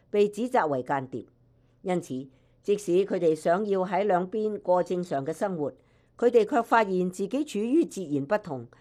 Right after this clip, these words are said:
但令人不快嘅威脅之下，佢哋唔應該承受呢啲嘅威脅。阿曼阿爾達蘭係一名喺美國出生同長大嘅伊朗裔美國學生。佢話目前佢冇感覺到有人故意針對佢個人，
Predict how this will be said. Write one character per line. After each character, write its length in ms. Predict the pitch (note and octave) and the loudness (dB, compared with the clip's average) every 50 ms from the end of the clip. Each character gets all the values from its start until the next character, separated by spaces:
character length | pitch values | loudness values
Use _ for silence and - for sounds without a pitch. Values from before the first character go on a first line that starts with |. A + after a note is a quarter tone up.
| _ _ _ - | _ _ _ -2
但 240 | - G#3+ G#3+ G#3+ G#3 | 2 2 2 2 2
令 140 | G3+ G3 | 0 0
人 120 | F#3 D#3+ D3+ | 0 -2 -2
不 160 | D3+ B3+ C4+ | -2 -2 -4
快 240 | C4 - A3+ F3+ E3 | 0 2 2 2 2
嘅 120 | D#3 D#3+ | 2 0
威 160 | E3 F#3 G3 | 0 0 0
脅 200 | F#3 F3 D#3+ C#3+ | -2 -2 -4 -8
之 200 | - - - E3+ | -8 -6 -6 -6
下， 260 | G3 D3+ B2+ A#2+ A2+ - _ _ _ _ _ _ _ _ | -6 -6 -10 -12 -12 -16 _ _ _ _ _ _ _ _
佢 120 | - G3+ | -6 -4
哋 120 | G3 F#3+ D#3 | -2 -2 -2
唔 100 | C3+ C#3 | -2 -2
應 160 | E3+ G3+ A3 | -4 -4 -2
該 200 | G#3+ G#3 G#3 G3+ | 0 2 2 2
承 220 | F#3+ F#3+ - C3 C3 | 0 -2 -4 -8 -6
受 220 | C3 D#3+ C#3+ D3 | -4 -4 -4 -2
呢 160 | D#3 F#3 G3 F3+ | -2 -4 -6 -6
啲 120 | F#3+ F3+ | -6 -6
嘅 120 | - C#3+ C3 | -6 -6 -4
威 240 | C3 D3 C#3 B2+ | -4 -4 -6 -6
脅。 180 | B2+ - A#2+ A2+ - _ _ _ _ _ _ _ _ _ _ _ _ _ _ _ | -8 -10 -14 -14 -14 _ _ _ _ _ _ _ _ _ _ _ _ _ _ _
阿 140 | - G#3+ A#3 | 0 2 2
曼 260 | A3+ A3 G3 F#3+ F#3+ F#3+ | 4 4 2 2 2 0
阿 120 | - G3 | 0 0
爾 200 | A3 G#3+ F#3+ G#3 | 0 0 -2 -2
達 180 | G#3 G#3 F3+ - | -2 -2 -2 -2
蘭 300 | D3 C#3 B2+ B2+ A#2 - | -2 -2 -2 -2 -6 -6
係 160 | E3 G3+ F#3+ | -4 -2 -2
一 140 | G3+ A#3 D4+ | 0 0 0
名 200 | D4+ G#3+ D#3+ C#3+ | 0 0 0 -2
喺 180 | F#3 G3 G#3 | -2 0 0
美 160 | A#3 A3+ F#3+ F#3 | 2 2 0 0
國 180 | F#3 G3 F#3+ | 0 0 -2
出 140 | F#3 - C#4 | -2 -2 -4
生 320 | A3 - - G#3+ G#3 G#3 | -2 0 2 2 2 2
同 220 | G3+ G3+ E3+ D#3 D#3 | -2 -4 -4 -6 -4
長 220 | - F3 F3 A3+ | -2 -2 -2 0
大 180 | A#3+ G#3+ E3+ E3+ | 0 0 0 0
嘅 260 | D#3 F3+ F3+ F3+ F3+ | 0 0 2 2 0
伊 220 | F#3+ G#3+ C4 B3+ | 0 -2 0 0
朗 200 | A3+ G3 E3+ E3+ | 2 2 2 0
裔 80 | F3 E3+ D#3 D#3 | 2 0 0 0
美 160 | D3+ D3 C#3+ D3 | 0 0 -2 -2
國 180 | D3 D#3+ D3 | -2 -4 -6
學 120 | C#3+ C3 A2+ | -6 -8 -14
生。 320 | - - - F3 - G#2+ G#2 _ _ _ _ _ _ _ _ _ _ - | -10 -4 -4 -4 -4 -4 -10 _ _ _ _ _ _ _ _ _ _ -2
佢 120 | A#3+ B3+ | 0 2
話 260 | B3+ A#3+ G#3 F#3+ F#3+ | 4 4 4 4 2
目 180 | F#3+ F#3+ G#3+ G3+ | 2 0 -2 -2
前 340 | F#3+ - - E3+ D#3+ D#3+ D#3+ | -2 -4 -2 -2 -2 -2 -2
佢 140 | - G#3 | 0 0
冇 160 | A#3 A#3 A#3 A3+ | 4 4 4 4
感 180 | A3+ G#3+ G3 A3+ C4 | 4 2 0 0 2
覺 140 | A#3+ A3 F#3+ | 2 0 2
到 220 | - G3+ F#3+ F#3 F#3 | 4 2 2 4 4
有 140 | F#3 F3+ G3+ | 4 2 4
人 400 | G#3 F#3+ E3 D3+ D3 D3 B2 - | 4 4 2 2 2 -2 -4 -6
故 180 | - - G#3 G#3 | -2 2 2 2
意 200 | G#3 F#3 G3 G3+ | 2 2 -2 -4
針 240 | F#3+ - A#3+ A3 G3+ | 0 0 0 0 2
對 200 | F3+ F3 D#3 D3+ | 0 0 0 0
佢 140 | - D#3+ C3+ | -2 -6 -6
個 200 | - D3 C#3 C3+ | -4 -2 -2 -2
人， 220 | B2+ A#2+ F2+ - | -2 -6 -10 -14